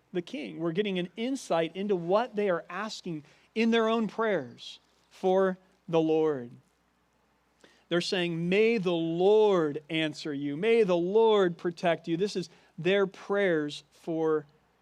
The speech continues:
the king. It's similar to that famous priestly blessing that you find in Numbers chapter six.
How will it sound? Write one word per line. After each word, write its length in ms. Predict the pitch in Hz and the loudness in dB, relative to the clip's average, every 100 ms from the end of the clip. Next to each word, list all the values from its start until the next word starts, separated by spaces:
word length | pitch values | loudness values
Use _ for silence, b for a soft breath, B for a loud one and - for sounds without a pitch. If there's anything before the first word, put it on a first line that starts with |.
| _ - | _ -12
the 80 | |
king. 500 | 143 - 139 131 123 - _ _ _ _ _ _ B B | -12 -10 -10 -12 -14 -20 _ _ _ _ _ _ B B
It's 160 | 196 - | 0 2
similar 380 | 262 247 233 | 2 4 4
to 140 | 202 214 | 4 2
that 240 | 202 185 | 2 2
famous 480 | - 208 220 190 165 | 0 0 2 0 -2
priestly 560 | - - 220 - 208 175 | -6 -6 -6 -4 -6 -6
blessing 640 | 147 170 175 190 185 165 | -4 2 2 2 -4 -4
that 140 | 165 175 | -4 -4
you 100 | 165 | -6
find 320 | 185 175 170 | -4 -2 -4
in 140 | 160 | -4
Numbers 340 | 160 160 160 - | -4 -4 -6 -4
chapter 340 | 160 135 151 | -4 -4 -6
six. 600 | - 240 214 - - - | -6 -4 -4 -8 -20 -20